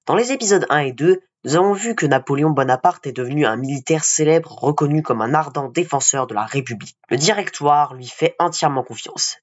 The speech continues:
Il est nommé commandant en chef de l'armée d'Italie. Aujourd'hui, je vous raconte la première grande bataille de la campagne d'Italie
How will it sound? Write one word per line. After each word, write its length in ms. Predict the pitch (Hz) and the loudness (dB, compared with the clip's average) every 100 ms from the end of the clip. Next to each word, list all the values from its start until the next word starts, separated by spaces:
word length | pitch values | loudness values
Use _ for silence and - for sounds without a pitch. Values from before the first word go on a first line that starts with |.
| _ | _
Il 120 | 165 180 | 2 4
est 60 | |
nommé 320 | 180 170 165 | 6 4 2
commandant 560 | 151 - 226 196 170 156 | 0 2 2 2 2 2
en 60 | 139 | 0
chef 320 | - 156 135 | 0 0 0
de 80 | 120 | 0
l'armée 320 | 123 139 147 | 0 -2 -6
d'Italie. 460 | 131 127 123 101 - | -4 -4 -4 -4 -4
Aujourd'hui, 480 | 208 170 147 160 156 - | -2 -2 -2 -4 -4 -4
je 120 | 135 | -2
vous 160 | 127 127 | 2 2
raconte 320 | 120 - - | 2 -2 -6
la 80 | 110 | -2
première 380 | - 185 156 | 0 2 2
grande 240 | 123 170 170 | 0 -2 0
bataille 340 | 143 - 139 | -2 -2 -10
de 100 | 117 | -6
la 80 | 98 | -4
campagne 460 | - 190 165 143 123 | 0 0 0 -6 -6
d'Italie 540 | 131 135 123 131 | -4 -2 -2 -4